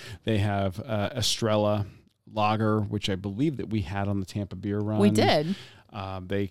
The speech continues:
Speaker 1: of course, carry Cigar City, which has, of course, the Jai Alai India Pale Ale and the
Speaker 2: Mm.
Speaker 1: Maduro Brown Brown Ale, which are
Speaker 2: Yeah.
Speaker 1: two very popular,
Speaker 2: And
Speaker 1: um,
Speaker 2: they have
Speaker 1: Tampa
Speaker 2: you,
Speaker 1: breweries.
Speaker 2: you know, one of our resolutions as the anniversary of our podcast came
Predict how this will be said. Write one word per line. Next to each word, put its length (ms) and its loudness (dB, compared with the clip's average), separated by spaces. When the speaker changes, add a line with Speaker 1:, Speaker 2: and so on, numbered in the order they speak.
Speaker 1:
of 100 -12
course, 280 -4
carry 220 -2
Cigar 380 -2
City, 460 4
which 240 -2
has, 300 -4
of 160 -10
course, 340 -8
the 240 -6
Jai 300 0
Alai 600 -2
India 240 -2
Pale 380 2
Ale 240 4
and 100 0
the 40 -4
Speaker 2:
Mm. 60 -4
Speaker 1:
Maduro 360 0
Brown 480 -2
Brown 340 2
Ale, 300 4
which 180 -6
are 40 -6
Speaker 2:
Yeah. 80 -8
Speaker 1:
two 200 0
very 640 2
popular, 680 -6
Speaker 2:
And 320 -4
Speaker 1:
um, 60 -4
Speaker 2:
they 180 -6
have 400 -8
Speaker 1:
Tampa 240 0
Speaker 2:
you, 120 2
Speaker 1:
breweries. 520 -4
Speaker 2:
you 140 -2
know, 180 6
one 240 0
of 160 -4
our 480 -2
resolutions 840 -2
as 140 -4
the 200 -2
anniversary 560 -2
of 100 -4
our 100 0
podcast 680 -6
came 500 -4